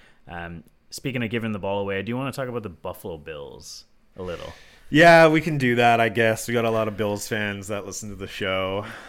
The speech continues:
Speaker 2: That's fine. We can talk about them a little bit.
Speaker 1: Um, they are giving up the ball way, way, way, way too much. Um, Josh Allen in particular. Um, they just fired their O C.
Speaker 2: Mm-hmm.
Speaker 1: Uh, you, they're not in. They're two games out of a playoff spot right now.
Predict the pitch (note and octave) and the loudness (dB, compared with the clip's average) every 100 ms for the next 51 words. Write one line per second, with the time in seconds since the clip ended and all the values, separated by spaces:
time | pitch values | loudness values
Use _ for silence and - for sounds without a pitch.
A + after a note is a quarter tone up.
0 | - - G#2 - G2 F#2 F#2 G2 G#2 F#2 | -16 -16 -16 -14 -12 -10 -10 -12 -12 -12
1 | E2 - F2 F2 E2 - E2 F2 G2 F#2+ | -12 -12 -12 -10 -6 -6 -6 -6 -4 -2
2 | F#2 F2+ E2 A#2+ D3+ E3 D#3+ D#3 D#3 D3+ | -2 -4 -6 0 2 2 2 0 0 -2
3 | D3 D3 D3 C#3+ C#3+ C3 C#3 D3+ D3 C#3+ | -4 0 2 2 0 -2 -2 0 0 -2
4 | B2 B2 A#2+ A2+ A2 F#2+ G2 F#2+ F#2 - | -4 -4 -4 -4 -6 -6 -6 -8 -10 -10
5 | F#2 E2 D#2+ - - - E2+ F2 E2 A2+ | -10 -8 -10 -14 -16 -12 -10 -10 -4 0
6 | A#2+ A2+ G#2 G2+ G2+ - - - G#2 G2 | 0 0 -2 -2 -6 -12 -20 -16 -10 -10
7 | G2 F#2+ E2+ F2+ F2 F2 - - - - | -8 -8 -8 -6 -6 -6 -12 -20 -20 -20
8 | _ - F2 E2+ F#2+ A2+ B2 A#2 A2+ A2 | _ -12 -10 -8 -6 -6 -4 0 0 2
9 | G#2+ G2+ G2 - F#2+ - - G2+ G2 D3 | -2 -2 -4 -6 -8 -10 -18 -16 -14 -16
10 | _ - - - - - - - - - | _ -20 -20 -20 -20 -20 -20 -20 -20 -12
11 | F2+ F2 F2 - - - G#2 G2 G2+ D3 | -10 -10 -12 -16 -20 -20 -18 -14 -10 -8
12 | F3 C#3+ D3+ E3 E3+ F#3+ A3 A3 F3 E3 | -8 -10 -6 -2 2 4 4 2 0 -2
13 | D#3 A3+ G3+ G#3+ F#3+ E3+ D#3 D3+ B2+ A2+ | -2 -4 -2 -2 0 0 -2 0 0 0
14 | - A#2+ G2+ E2+ F2 C#2 D#2+ - | -2 -2 -2 -2 -8 -8 -12 -14